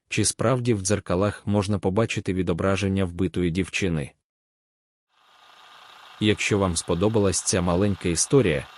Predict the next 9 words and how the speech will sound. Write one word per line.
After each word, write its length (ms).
ставте 420
лайк 360
та 160
напишіть 520
в 40
коментарях 680
під 240
цим 280
відео 380